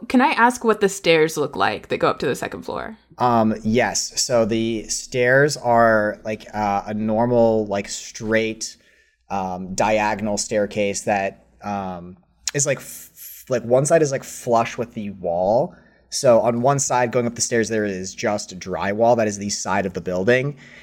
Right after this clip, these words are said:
Speaker 2: And then on the left side, you look out onto the stage, um, and you come up, like, next to the wall. Um,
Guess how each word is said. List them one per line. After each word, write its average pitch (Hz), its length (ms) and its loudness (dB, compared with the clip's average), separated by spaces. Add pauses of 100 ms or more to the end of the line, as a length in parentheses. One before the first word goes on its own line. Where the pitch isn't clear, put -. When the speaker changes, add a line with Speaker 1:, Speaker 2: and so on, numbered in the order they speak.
Speaker 2:
And 110 120 0
then 107 140 2
on 104 160 0
the 107 140 0
left 113 320 2
side, 95 440 -2
you 95 160 -10
look 95 300 -8
out 92 240 -8
onto 95 400 -10
the 87 140 -10
stage, 87 720 -10 (420)
um, 90 240 -4
and 98 100 -6
you 95 80 -10
come 101 300 -6
up, 90 220 -6
like, 85 160 -8
next 92 420 -6
to - 60 -14
the 90 80 -8
wall. 78 540 -10 (440)
Um, 80 540 -10